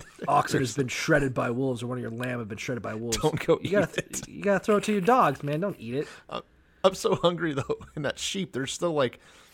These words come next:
Speaker 1: a couple pieces of scraps of meat on there.
Speaker 2: <laughs> Yeah, yeah, yeah.
Speaker 1: <laughs> Kidding.
Speaker 2: Be like, "Uh, yeah, the five-second rule, <laughs> you guys. Let's get it."
Speaker 1: I'm just gonna, I'm just gonna push the wolf aside and dig in. <laughs>
Speaker 2: Yeah, I'm just gonna get next with him. Uh,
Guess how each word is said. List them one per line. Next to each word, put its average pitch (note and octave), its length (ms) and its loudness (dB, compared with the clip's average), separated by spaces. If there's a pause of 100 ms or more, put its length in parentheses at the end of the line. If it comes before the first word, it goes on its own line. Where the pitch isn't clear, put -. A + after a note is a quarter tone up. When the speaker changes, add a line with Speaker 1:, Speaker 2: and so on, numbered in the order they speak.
(200)
Speaker 1:
a - 60 -16
couple C#3 280 -6
pieces C#3 340 -4
of A2 180 -4
scraps - 480 -6
of A#2+ 60 -4
meat C#3+ 220 -2
on G2 200 0
there. G2 160 -2
Speaker 2:
<laughs> - 100 2
Yeah, B3+ 200 4
yeah, F3 260 6
yeah. F3+ 160 4
Speaker 1:
<laughs> - 20 4
Kidding. - 280 -6
Speaker 2:
Be G#3 100 2
like, G#3 220 2
"Uh, A3+ 480 -2
yeah, A#3 280 -4
the F#3+ 80 -2
five-second A#3+ 500 6
rule, F#3+ 140 6
<laughs> - 0 -
you G#3 180 4
guys. - 460 12
Let's B3+ 200 10
get - 260 8
it." C4+ 140 12
Speaker 1:
I'm A3+ 80 0
just E3 120 -2
gonna, E3+ 180 2 (300)
I'm B2+ 100 4
just D3+ 140 -6
gonna C3+ 140 2
push - 360 -2
the B2+ 100 0
wolf A#2 260 0
aside G#2+ 500 2
and F#2+ 200 -2
dig A2+ 280 0
in. - 200 0
<laughs> - 80 -6
Speaker 2:
Yeah, D3+ 320 2
I'm D3 60 -2
just E3 140 -2
gonna D#3+ 140 4
get D#3 220 0
next D3 280 -2
with C#3+ 140 2
him. A2 260 -6 (1000)
Uh, C3 340 0